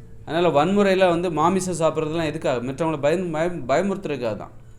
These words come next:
இப்போ மாமிசம் சாப்பிட்ற ஒருத்தர் தயிர் சாதம் சாப்பிட்றாரு அப்படின்னா, அவரை பார்த்து பயப்பட மாட்டாங்க. அதுவே நல்ல மாமிசம் கவிச்சு சாப்பிடாம இருக்க மாட்டாரு. டெய்லி, டெய்லி ஏதாவது மட்டன் இப்படி சாப்பிட்றான்னு வைங்க,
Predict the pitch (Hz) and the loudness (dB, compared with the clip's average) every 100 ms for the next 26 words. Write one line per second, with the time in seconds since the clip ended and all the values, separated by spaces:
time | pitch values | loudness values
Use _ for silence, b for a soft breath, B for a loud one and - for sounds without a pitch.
0 | b b b b - 135 143 180 165 175 | b b b b -10 0 2 2 0 0
1 | 156 143 143 147 151 151 156 156 160 151 | 0 0 -2 -2 -2 2 2 2 0 0
2 | 143 139 135 135 127 135 170 185 B B | -2 -2 0 0 -2 -4 -6 -6 B B
3 | 131 151 147 147 139 135 135 127 113 104 | 2 2 2 0 0 -2 -2 -4 -4 -6
4 | 98 113 135 160 139 147 143 135 147 139 | -4 -4 -2 -2 0 0 0 0 0 -2
5 | 139 123 107 131 139 139 139 139 143 139 | -4 -6 -4 -4 -4 -4 -2 0 0 -2
6 | 135 131 120 117 107 120 B B B - | -6 -4 -2 -2 -4 -10 B B B -6
7 | 123 143 147 143 127 123 117 113 131 151 | -2 0 0 0 0 0 0 -2 -2 0
8 | 151 135 139 123 127 - 139 120 104 107 | 0 0 0 -2 -4 -2 -2 -4 -8 -10
9 | 135 135 143 147 156 151 127 | -10 -2 -2 0 -2 -4 -4